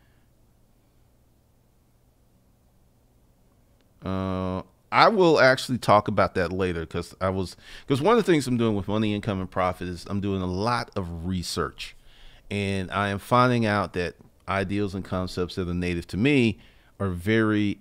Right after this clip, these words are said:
atypical of other people, 'cause once again, I will go on record and say that most financial advice is designed to keep people poor. It's designed to keep you poor, to keep you average.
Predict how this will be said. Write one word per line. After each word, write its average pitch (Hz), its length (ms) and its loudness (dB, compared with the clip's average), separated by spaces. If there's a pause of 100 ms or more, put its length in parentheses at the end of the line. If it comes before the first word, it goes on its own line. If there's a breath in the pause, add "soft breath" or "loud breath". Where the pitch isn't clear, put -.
atypical 98 680 -4
of 87 80 -4
other 85 180 -2
people, 139 400 -4
'cause 85 300 -8
once 101 240 -8
again, 107 260 -4
I 87 120 -4
will 92 180 -4
go 92 220 -4
on 90 120 -4
record 101 300 -2
and 90 100 -4
say 90 200 -2
that 82 180 -4 (300 loud breath)
most 107 320 2
financial 110 560 0
advice 87 420 -4 (100)
is 92 220 -6
designed 90 580 -6
to 104 40 -4
keep 90 320 -8
people 90 340 -6
poor. 156 480 -2 (1600)
It's 113 140 -8
designed 104 320 -2
to 92 40 -6
keep 123 240 0
you 135 120 -6
poor, 107 320 0
to 107 60 -4
keep 87 280 -8
you 113 160 -2
average. - 640 -2